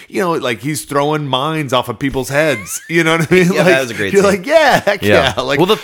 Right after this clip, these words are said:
Speaker 2: the first death in the movie is a knife through a head, like, just
Speaker 1: Yeah.
Speaker 2: straight in the
Speaker 1: Yeah.
Speaker 2: just best way.
Speaker 1: Oh, I
Speaker 2: Yeah.
Speaker 1: mean, the way they do it, I, it's a five for me. It's a five action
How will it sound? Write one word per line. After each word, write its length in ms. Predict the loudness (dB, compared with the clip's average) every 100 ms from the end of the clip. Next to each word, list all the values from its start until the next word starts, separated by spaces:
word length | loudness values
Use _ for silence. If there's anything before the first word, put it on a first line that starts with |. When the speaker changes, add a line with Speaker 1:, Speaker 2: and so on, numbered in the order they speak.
| -2
Speaker 2:
the 100 | -2
first 480 | 0 0 0 -2 -2
death 280 | 0 0 -2
in 100 | 0
the 60 |
movie 400 | 4 4 4 0
is 100 | 0
a 80 | -2
knife 500 | 0 0 0 0 -4
through 260 | -4 0 2
a 60 | 0
head, 460 | 0 0 0 -2
like, 200 | -2 -2
just 180 | -2 0
Speaker 1:
Yeah. 140 | 2 0
Speaker 2:
straight 440 | 0 0 0 -2
in 140 | -4 -2
the 100 | 0
Speaker 1:
Yeah. 480 | 0 0 -2 -8 -14 -18 -4
Speaker 2:
just 240 | -2 0
best 240 | -4 -4
way. 280 | -10 -12 -14 -20 -6
Speaker 1:
Oh, 240 | -2 -2
I 80 | -2
Speaker 2:
Yeah. 140 | -2 -4
Speaker 1:
mean, 80 | -6
the 160 | -6 -6
way 240 | -2 0
they 160 | 2 0
do 280 | -2 -2 -2
it, 160 | -2 -4
I, 120 | -10 -8
it's 160 | -6 -6
a 40 |
five 300 | -6 -8 -8
for 80 | -12
me. 100 | -14
It's 120 | -12
a 60 | -6
five 300 | -2 0 0
action 320 | -4 -4 -10